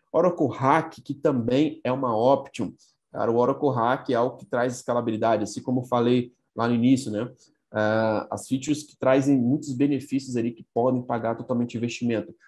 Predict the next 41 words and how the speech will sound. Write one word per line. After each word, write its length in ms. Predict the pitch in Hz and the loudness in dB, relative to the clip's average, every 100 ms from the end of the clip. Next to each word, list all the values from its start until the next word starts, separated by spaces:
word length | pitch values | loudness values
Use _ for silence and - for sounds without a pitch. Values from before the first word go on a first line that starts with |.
| _ - | _ -2
Qual 180 | 147 | 0
que 160 | 151 156 | 2 4
é 300 | 143 143 - | 4 2 0
a, 340 | 123 123 117 - | -2 0 -2 -2
o 100 | 123 | -2
risco 280 | 110 151 135 | -2 -2 -6
de, 80 | |
por 100 | 127 | -2
exemplo, 200 | 131 127 | 0 0
numa 180 | 131 123 | -2 0
Black 240 | 117 120 120 | 2 0 0
Friday, 300 | - 135 143 | 2 4 4
você 220 | 131 135 | 0 -4
conseguir 520 | 135 127 120 131 131 - - | -6 -6 0 0 0 -10 -6
atingir 460 | - 127 131 110 139 | -4 -2 -2 2 2
um 80 | 135 | 4
nível 260 | 143 139 | 4 4
de 80 | 131 | 0
C 160 | - 135 | -2 -4
P 180 | 135 | 2
U, 200 | 120 131 | 2 4
de 100 | 135 | 2
utilização 600 | 123 123 127 120 117 139 | 0 -4 -4 -4 -4 -4
ali 120 | 131 135 | -2 -2
do 80 | |
servidor 300 | - 131 120 | -4 -4 -2
de 100 | 127 | -4
banco 220 | 117 123 127 | -4 -6 -6
de 80 | |
dados 320 | 120 123 156 160 | -2 0 0 0
e 80 | |
trazer 260 | 175 147 151 | 0 2 2
gargalos 540 | 143 131 120 123 120 | 2 2 2 2 2
pra 120 | - 117 | -4 -8
sua 200 | - 107 | -6 -10
aplicação? 500 | 104 107 104 101 92 - _ _ | -6 -6 -4 -6 -8 -14 _ _
Isso 160 | - 127 | -16 0
pode 200 | 135 127 | 0 2
gerar 180 | 127 | 0
muitos 320 | 135 120 131 - | 0 -2 -4 -6
problemas. 540 | 151 131 123 101 - | -2 0 0 -2 -10